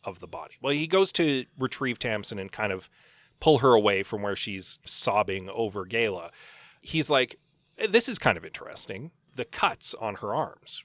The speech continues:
which, of course, we know the monster slashed her across her arms, look really deliberate. Like someone was deliberately trying to stop her from being able to use her arms. And he observes that that indicates perhaps intention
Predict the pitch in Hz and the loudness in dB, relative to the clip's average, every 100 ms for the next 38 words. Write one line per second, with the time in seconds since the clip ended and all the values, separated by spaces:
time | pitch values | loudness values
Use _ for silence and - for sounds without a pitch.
0 | - 113 - - - _ 113 - 107 110 | -12 -10 -6 -8 -10 _ -8 -2 -2 -2
1 | 110 107 98 92 _ _ _ 104 - 104 | 0 4 4 2 _ _ _ -2 2 4
2 | 98 - 104 - 98 - 107 95 - 90 | 2 0 -6 -2 -2 -2 -6 -8 -4 -4
3 | 85 - 113 165 95 104 - - - - | -4 -4 2 2 2 -4 -10 -12 -20 -20
4 | - - 127 - 131 185 311 175 107 120 | -20 0 2 2 4 4 4 0 2 2
5 | - - - _ _ 135 131 - 180 160 | 0 -8 -20 _ _ 2 2 2 2 2
6 | 123 117 - 123 123 117 110 107 - 117 | 2 0 -2 0 0 0 0 -2 0 2
7 | 104 95 110 98 - 107 - 98 - 98 | 2 -2 -6 -4 0 0 0 -4 -4 -6
8 | 98 90 85 85 87 82 - 160 - 170 | -6 -8 -10 -14 -16 -16 -16 -14 -14 -14
9 | - - - - - - - - 143 139 | -16 -18 -18 -18 -20 -20 -10 4 4 4
10 | 160 151 120 160 151 135 120 185 - _ | 2 2 4 2 2 0 2 2 0 _
11 | - 180 185 - 135 - - 123 131 117 | -4 0 0 0 -2 -2 -4 -2 0 0
12 | - - - _ _ - 135 - 139 120 | -2 -6 -8 _ _ -6 -6 -4 -4 -4
13 | - | -6